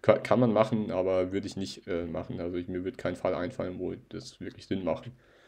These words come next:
würde. Der Fisch ist relativ stark. Den Fisch, den würde ich spielen, ähm, am Anfang immer auch relativ weit vorne setzen, weil der relativ zwei, drei, das ist am Anfang relativ stark. <clears throat> Aber halt entsprechend nur für, ähm,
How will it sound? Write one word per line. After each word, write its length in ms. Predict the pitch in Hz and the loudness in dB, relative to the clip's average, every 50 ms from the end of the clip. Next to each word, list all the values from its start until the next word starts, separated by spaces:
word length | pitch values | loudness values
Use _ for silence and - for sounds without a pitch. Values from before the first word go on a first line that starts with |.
| _ _ _ | _ _ _
würde. 240 | - 90 90 98 95 | 0 2 2 4 6
Der 120 | 101 92 | 6 4
Fisch 260 | - - 175 196 - | 6 4 2 0 2
ist 220 | - 147 131 131 - | 0 0 0 2 4
relativ 340 | 117 113 110 - 104 - - | 4 6 6 4 0 -2 -2
stark. 320 | - 82 78 82 78 - - - - - - - _ - | 0 2 2 2 2 0 -6 -20 -20 -20 -20 -18 _ -2
Den 100 | 95 87 | -2 0
Fisch, 260 | - - 151 147 - | 2 0 0 0 0
den 140 | - 98 95 | -2 -2 0
würde 160 | 104 110 104 | 0 0 0
ich 140 | 98 90 - | 0 -2 -4
spielen, 540 | - - - 110 117 120 123 123 123 120 - | -6 -6 0 4 6 6 6 6 4 2 0
ähm, 260 | - 95 90 90 87 - - - - - - - _ _ - | 0 0 0 -2 -4 -6 -12 -20 -20 -20 -20 -20 _ _ 0
am 160 | 98 90 90 | 0 2 4
Anfang 280 | 113 123 - 127 113 | 2 4 4 2 4
immer 300 | 104 113 123 131 127 - | 4 6 8 8 8 8
auch 180 | - 98 98 - | 8 6 4 6
relativ 300 | 95 95 95 - 107 - | 4 4 4 4 0 0
weit 140 | - 85 85 | 2 2 2
vorne 300 | - - - 107 123 120 | 2 2 4 4 6 6
setzen, 280 | 120 120 117 - 113 101 | 6 6 6 4 4 4
weil 120 | 101 92 | 4 4
der 180 | 92 95 92 92 | 6 4 4 4
relativ 420 | 90 101 110 - - 101 90 - | 4 4 4 2 -2 -6 -8 -8
zwei, 280 | - - - 95 87 85 | -10 2 6 6 6 6
drei, 240 | - 95 95 107 110 | 4 4 2 4 4
das 160 | - - - | 2 0 0
ist 100 | - 95 | -2 -4
am 140 | - - 87 | -4 -4 -4
Anfang 240 | 98 - - 90 | -4 -4 -6 -2
relativ 340 | 90 90 90 - - 87 - | 0 0 0 0 -2 -6 -6
stark. 400 | - - 87 95 117 127 127 - - - - - - - _ _ _ _ _ _ _ _ _ _ - _ _ _ _ _ _ | -2 2 4 4 4 2 0 -4 -8 -16 -20 -20 -20 -20 _ _ _ _ _ _ _ _ _ _ -20 _ _ _ _ _ _
<clears throat> 380 | - 131 127 127 - 120 120 - | 0 0 0 2 0 -2 0 4
Aber 300 | 98 98 98 98 92 - | 4 6 8 8 8 8
halt 260 | 90 92 95 - - | 6 6 4 2 -2
entsprechend 560 | 92 92 - - - 95 90 - 98 92 90 | -4 -6 -6 -4 -4 -4 -4 -4 -6 -6 -4
nur 200 | 92 90 90 90 | 0 0 0 0
für, 440 | - - 95 92 92 87 90 90 - - _ _ _ _ _ _ _ _ _ - - - - - - - _ - | 0 -2 -2 0 2 2 2 0 -2 -8 _ _ _ _ _ _ _ _ _ -20 -20 -20 -20 -20 -20 -20 _ -2
ähm, 300 | 90 90 90 87 87 92 | 0 0 0 -2 -4 -8